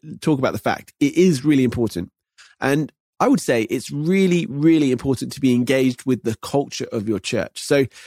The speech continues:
if you are not involved in your church in any way, if you are a consumer, if you turn up to your church and you kind of sit and enjoy it like a spectator at a, a soccer game or something,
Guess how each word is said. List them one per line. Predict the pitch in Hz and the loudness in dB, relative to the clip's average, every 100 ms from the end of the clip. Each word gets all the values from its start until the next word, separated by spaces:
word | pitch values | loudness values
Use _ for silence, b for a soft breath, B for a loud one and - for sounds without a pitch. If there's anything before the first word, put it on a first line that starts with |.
| B - | B 0
if | 156 - - _ | 0 0 -16 _
you | 160 180 208 - | -2 4 4 4
are | 147 | 2
not | 151 156 - | 2 0 2
involved | 139 135 127 139 160 151 - | 2 2 2 4 4 2 -2
in | 127 | 2
your | 120 113 | 4 2
church | - 120 - 117 | 2 -2 0 2
in | |
any | 117 123 120 | 2 4 2
way, | 120 98 | 2 2
if | 117 160 | 0 2
you | 180 | 4
are | 151 131 - | 4 2 0
a | 117 113 | -2 -2
consumer, | - 117 - - 180 123 | -2 -4 -2 2 2 2
if | - | 0
you | 156 | -4
turn | 143 160 147 | -2 0 0
up | 143 - | -2 0
to | 127 | 2
your | 117 | 2
church | - 139 113 - - | 2 0 0 -4 -4
and | 123 117 | 0 2
you | 113 117 B B B - | 2 0 B B B -4
kind | 110 | -2
of | 95 - _ _ | -2 -6 _ _
sit | - - 151 | -4 2 2
and | 117 | 2
enjoy | 113 117 127 120 | 2 2 4 4
it | 113 | 2
like | 107 113 | -2 -4
a | 117 | -4
spectator | - - - 127 117 110 | -6 -6 0 0 2 0
at | 101 | 2
a, | 107 98 - | 0 -2 -2
a | 101 | -8
soccer | - 135 143 | -4 -2 0
game | 117 104 98 | 2 2 2
or | 90 | 0
something, | 92 90 - - 98 | -4 -4 -8 -6 -8